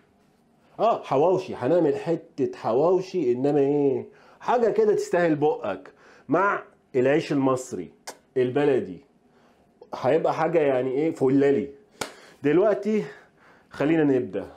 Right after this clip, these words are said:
ما يلا بينا. لحتى نعمل يا غوالي العيش المصري، الخبز المصري يعني، بدنا طحين، بس بدنا نوعين طحين. طحين الحبة الكاملة اللي هو القمح الحبة الكاملة اللي بيجي لونه على أسمر،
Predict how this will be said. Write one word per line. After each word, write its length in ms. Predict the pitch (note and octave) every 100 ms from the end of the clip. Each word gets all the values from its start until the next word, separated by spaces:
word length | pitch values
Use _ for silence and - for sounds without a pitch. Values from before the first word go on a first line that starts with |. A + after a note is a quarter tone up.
| - _ A#2+
ما 100 | C#3 D3
يلا 220 | D3+ C3+
بينا. 360 | A#2 A2+ F#2+ E2 _ _ _ - - - - - - - - - - - - - - - D3
لحتى 340 | C#3 G#3+ A3
نعمل 300 | B3 B3+ G#3
يا 120 | F3
غوالي 640 | D#3+ E3+ G#3 G3 D3+ B2+ -
العيش 760 | C3+ C3+ E3+ G3 D#3 - - -
المصري، 600 | C3+ D3 E3 - C#3+ D3
الخبز 320 | D#3 - D3
المصري 440 | C#3+ B2 B2 - G#2+
يعني، 480 | F#2+ G2+ B2 D#3 D#3+ _
بدنا 260 | A3 A3+ G#3+
طحين، 500 | - G3+ F#3 D3 A#2
بس 220 | A#2+ E3
بدنا 280 | F#3+ G#3 G3+
نوعين 400 | D#3+ C#3 E3+ D#3
طحين. 520 | - C3 A#2 F#2+ F2+ -
طحين 440 | - E3+ D#3+ A2 G2
الحبة 500 | - D#3+ D3 A#2+ G2+
الكاملة 720 | - C#3 C#3+ D#3 D#3 E3 F3+ _ _ _ -
اللي 180 | G2+ A2
هو 180 | C#3+
القمح 420 | A#2+ G#2+ B2+ C3+ A2+
الحبة 400 | - B2+ A#2+ G#2+
الكاملة 380 | G2 A#2 B2+
اللي 120 | A2+ G2+
بيجي 220 | A2+ A#2+
لونه 280 | A2+ A#2 F#2
على 220 | F#2+ G#2+
أسمر، 440 | - C#3 C#3+ E3+